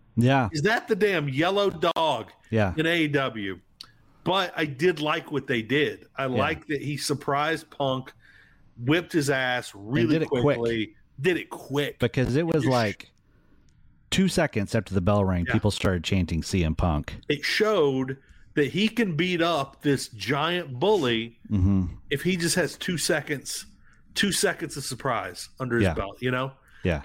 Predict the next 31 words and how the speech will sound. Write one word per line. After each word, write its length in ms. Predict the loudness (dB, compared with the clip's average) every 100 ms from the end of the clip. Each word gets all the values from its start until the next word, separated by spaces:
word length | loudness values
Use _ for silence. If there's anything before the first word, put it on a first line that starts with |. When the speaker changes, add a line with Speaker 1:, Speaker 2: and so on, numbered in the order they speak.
| -6 -2
Speaker 2:
Um, 320 | 0 0 -2
'cause, 260 | -2 -4 -2
'cause, 260 | 0 0 -4 -4
'cause 200 | -2 0 -2 -12 -16 -8
Joe 300 | -2 0 0
always 480 | 0 0 2 0 0
comes 200 | -2 -2
out, 160 | -2
surprises 480 | -4 -4 -2 -2 -6
people, 520 | -2 -2 0 -2 -2 -6 -20 -20 -20 -6
bullies 460 | 0 2 2 0
him, 140 | -2 0
beats 280 | -2 -2 -2
him 120 | 0
up. 320 | 0 -2 -4 -16 -20 -20 -20 -20 -8
And 160 | -4 0
I 40 |
love 280 | 0 0 0
that 140 | -4
Punk 260 | -4 -4 -2
did 140 | -2
the 80 | 0
same 320 | 0 0 -2
thing. 320 | -2 -2 -4 -6
I 40 | -2
like 420 | 0 -2 -4 -4
the 120 | -2
idea 680 | -2 -2 2 4 4 2 -4 -10 _ _ _ _ -2
that 180 | -2
I 80 | -2
just, 340 | -4 -6 -8